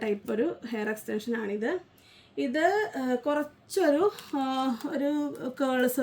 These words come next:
വരുന്ന ടൈപ്പാണ്, വേവി എന്ന് വേണമെങ്കിൽ പറയാം. ഇതിൻ്റെ റേറ്റ്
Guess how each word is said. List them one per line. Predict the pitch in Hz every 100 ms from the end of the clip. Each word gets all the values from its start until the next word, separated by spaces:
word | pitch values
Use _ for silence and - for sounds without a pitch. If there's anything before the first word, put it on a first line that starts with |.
| 240
വരുന്ന | 226 226 226 220
ടൈപ്പാണ്, | 208 - 208 220
വേവി | 233 233 233 247
എന്ന് | 262
വേണമെങ്കിൽ | 214 214 220 220
പറയാം. | 202 294 - - - - 294
ഇതിൻ്റെ | 269 302 339 330
റേറ്റ് | 269 233